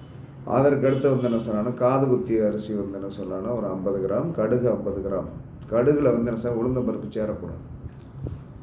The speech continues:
ஒரு துணியில கட்டி, நல்லா துணியில கட்டிடணும். என்ன கலர் துணினாலும் பரவாயில்ல. விளக்கு முன்னாடி வச்சு சாமி கும்பிடணும்.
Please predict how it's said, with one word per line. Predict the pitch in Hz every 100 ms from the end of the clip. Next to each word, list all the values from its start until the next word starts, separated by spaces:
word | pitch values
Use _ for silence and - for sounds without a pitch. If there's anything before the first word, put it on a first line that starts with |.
| - - -
ஒரு | 127 127 -
துணியில | 135 151 151 123 -
கட்டி, | 101 - 110 117 117 113 - - - - - - - - -
நல்லா | 135 139
துணியில | 127 131 131 113
கட்டிடணும். | 104 107 98 90 -
என்ன | 123 147
கலர் | 143 151 147 135
துணினாலும் | 131 123 120 123 110
பரவாயில்ல. | 95 98 90 87 87 - - - - - - - - - -
விளக்கு | 117 143 151 139
முன்னாடி | 123 117 117 120 113
வச்சு | 104 104 123
சாமி | 113 110 113
கும்பிடணும். | 95 95 98 98 -